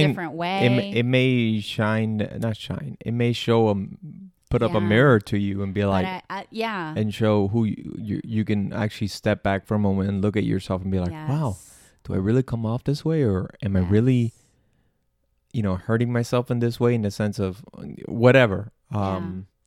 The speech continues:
Speaker 1: And I like the idea of shining a light too, like, shining a
Speaker 2: Sure.
Speaker 1: light on things that,
Speaker 2: Mm-hmm.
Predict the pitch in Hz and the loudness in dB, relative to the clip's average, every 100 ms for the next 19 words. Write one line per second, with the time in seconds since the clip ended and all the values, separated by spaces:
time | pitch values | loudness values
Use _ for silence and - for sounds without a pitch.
0 | - 220 220 220 240 208 196 190 180 - | -14 -10 -6 -4 -4 -6 -6 -6 -8 -8
1 | 180 175 160 160 151 - - 202 165 147 | -8 -6 -6 -6 -6 -8 -12 -10 -10 -10
2 | 143 - 185 180 170 135 160 156 160 165 | -14 -12 -10 -10 -2 0 0 -2 -10 -10
3 | 165 151 139 139 120 120 | -10 -10 -10 -4 0 2